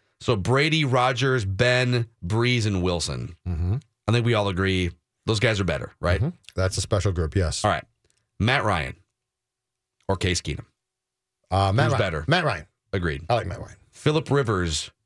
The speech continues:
Speaker 1: So right now, this season, Phillip Rivers or Case Keenum?
Speaker 2: Oh.
Speaker 1: It's a no-brainer. It's Phillip Rivers for me.
Speaker 2: That's a tough one. Uh, Rivers probably career-wise, yeah.
Speaker 1: I mean, Phillip Rivers' numbers are borderline Hall of Fame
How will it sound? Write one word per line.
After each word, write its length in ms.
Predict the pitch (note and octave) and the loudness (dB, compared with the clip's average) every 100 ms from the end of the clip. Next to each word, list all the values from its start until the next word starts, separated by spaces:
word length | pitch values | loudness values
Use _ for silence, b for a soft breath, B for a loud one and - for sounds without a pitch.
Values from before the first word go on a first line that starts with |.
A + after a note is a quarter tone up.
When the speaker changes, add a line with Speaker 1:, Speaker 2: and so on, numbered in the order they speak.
| _ | _
Speaker 1:
So 160 | - G#2+ | -6 0
right 260 | A2 D3 C3+ | 2 2 2
now, 300 | A2+ G#2+ G#2+ | 2 2 2
this 200 | B2 A#2+ | 0 0
season, 300 | A#2+ G2 F#2 | 0 0 0
Phillip 320 | B2 B2 A#2+ | 0 0 0
Rivers 300 | A#2+ A2 F#2 | 0 0 0
or 60 | |
Case 240 | E2+ F2+ D#2+ | 0 -2 -2
Keenum? 260 | D#2 D2+ D#2 - _ _ - G2+ | -4 -6 -8 -16 _ _ -16 -4
Speaker 2:
Oh. 640 | G#2+ A#2+ G#2+ G2 C3+ C3 B2+ | 0 2 2 0 0 0 2
Speaker 1:
It's 100 | A#2+ | 2
a 40 | A#2+ | 2
no-brainer. 340 | A#2+ G#2 G#2 | 2 2 0
It's 120 | F#2 - | 0 0
Phillip 240 | F#2 D#2 | -2 0
Rivers 280 | D#2+ C#2+ D2+ | -2 -4 -6
for 80 | D2 | -8
me. 100 | - D#2 _ _ _ _ _ _ - - - _ - _ _ _ _ _ _ _ _ | -10 -14 _ _ _ _ _ _ -20 -20 -20 _ -20 _ _ _ _ _ _ _ _
Speaker 2:
That's 180 | G#2+ A2 | -2 0
a 60 | A#2 | 0
tough 220 | G#2+ G#2+ | 0 0
one. 180 | G#2 F#2 | 0 2
Uh, 880 | A#2+ C3 C#3 C#3 C3+ C3+ C3 C3 B2 G#2+ _ _ _ - | 4 4 4 2 2 2 2 0 -2 -6 _ _ _ -2
Rivers 560 | B2+ D#3 D3+ D#3 C3+ | 2 2 2 2 0
probably 640 | - C#3+ C3 C3 A#2+ B2+ G#2 F#2+ _ _ _ _ - | 0 0 2 0 0 0 -2 -8 _ _ _ _ -8
career-wise, 600 | - G#2+ G2 F#2 F#2 E2 | -2 2 2 2 0 0
yeah. 160 | E2 E2+ _ _ _ _ - | -2 -4 _ _ _ _ -2
Speaker 1:
I 40 | |
mean, 100 | C3+ | 0
Phillip 260 | D3 F#3+ C3+ | 2 2 2
Rivers' 300 | D3+ C#3+ G#2+ | 2 0 0
numbers 460 | A2+ C3 A#2+ G#2 | 2 2 2 2
are 100 | G2+ | 0
borderline 500 | F#2 G2+ G#2+ G#2+ G2 | 0 0 0 0 2
Hall 220 | F#2 G2 F#2+ | 2 2 0
of 80 | |
Fame 180 | - G2+ | 0 0